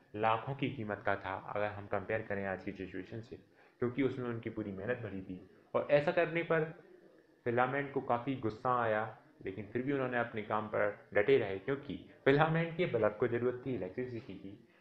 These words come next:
और इनके प्रयोग को ज़रूरत थी एक बल्ब की। फिर उसके पश्चात उन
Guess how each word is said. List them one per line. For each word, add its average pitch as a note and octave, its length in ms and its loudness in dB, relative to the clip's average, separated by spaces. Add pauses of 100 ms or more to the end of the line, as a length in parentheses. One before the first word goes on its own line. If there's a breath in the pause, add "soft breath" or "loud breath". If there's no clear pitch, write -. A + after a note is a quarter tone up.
(120 soft breath)
और A2 540 4
इनके B2+ 380 0 (580)
प्रयोग A#2+ 320 0
को C3 80 -4
ज़रूरत G#2+ 440 -6
थी F#2+ 120 -8
एक F2+ 160 -14
बल्ब F2 340 0
की। F2 120 -8 (560)
फिर D#3+ 100 2
उसके D#3 220 2
पश्चात - 760 2 (480)
उन F#3+ 380 6